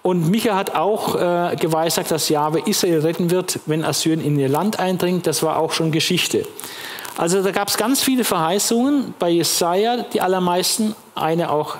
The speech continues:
bei seinem Zeitgenossen Micha, die praktisch, äh, den Sieg, äh, also die Invasion des Nord- und auch des Südreiches weissagten, auch die Niederlage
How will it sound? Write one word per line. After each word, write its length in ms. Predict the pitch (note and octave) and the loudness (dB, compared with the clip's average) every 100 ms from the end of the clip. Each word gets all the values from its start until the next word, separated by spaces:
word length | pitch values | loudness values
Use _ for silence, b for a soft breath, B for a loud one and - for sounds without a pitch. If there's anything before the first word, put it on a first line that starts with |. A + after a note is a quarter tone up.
| - | -2
bei 140 | D#3 | -2
seinem 220 | D3 C#3+ | 0 0
Zeitgenossen 580 | C#3 C#3+ C3+ D3+ C3+ C3 | 0 -2 0 0 0 0
Micha, 300 | D#3+ B3 C#4+ D#4 B B B B - | 0 0 -2 -4 B B B B -4
die 120 | F3 | -2
praktisch, 640 | E3 E3 - E3+ - - - | 0 -2 0 0 0 -2 -4
äh, 360 | D3+ D3 C#3+ C#3 C#3 - - | 0 2 0 -2 -8 -16 -6
den 180 | D3 C3 - - D3 | -2 -2 -6 -8 -4
Sieg, 540 | B2+ - G3+ G#3+ - - - | -2 0 0 -2 -6 -8 -4
äh, 80 | F3 | 0
also 440 | D3+ D3 D3 C#3 | 2 0 -2 -2
die 80 | E3 | 0
Invasion 760 | D3+ D3+ C#3 E3 D#3+ G3+ A#3 A3 - - _ _ _ - - - | 0 2 0 2 2 2 0 -2 -10 -20 _ _ _ -20 -20 -10
des 160 | - D3 | -4 0
Nord- 240 | E3+ F#3+ | 0 0
und 120 | E3 | -2
auch 100 | C#3 | 0
des 160 | C#3+ - | -2 0
Südreiches 760 | F#3 F#3 F3+ E3 F#3 - - F3+ | 0 0 0 0 0 -2 -4 -4
weissagten, 720 | D#3+ E3+ - F3+ E3 F#3 F3+ B B B B B - | -2 0 0 -2 -2 -4 -4 B B B B B -4
auch 160 | C#3+ | -4
die 140 | - C#3+ | 0 2
Niederlage 640 | D#3+ F#3+ F3+ D#3+ D#3+ E3+ | 2 4 2 2 0 -2